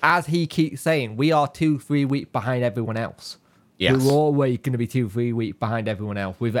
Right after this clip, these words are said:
Speaker 1: everything that happened this pre-season. Again, it is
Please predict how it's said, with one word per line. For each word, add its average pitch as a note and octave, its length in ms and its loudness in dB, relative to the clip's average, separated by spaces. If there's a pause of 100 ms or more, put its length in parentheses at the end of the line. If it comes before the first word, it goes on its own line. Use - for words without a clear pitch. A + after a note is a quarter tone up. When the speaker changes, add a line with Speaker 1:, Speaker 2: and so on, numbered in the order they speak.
(100)
Speaker 1:
everything A#2 420 -4
that G2 120 -4
happened A2 480 -4
this G#2+ 180 -4
pre-season. G#2 680 -4 (580)
Again, C#3+ 360 0 (260)
it D#3+ 200 0
is D#3+ 140 4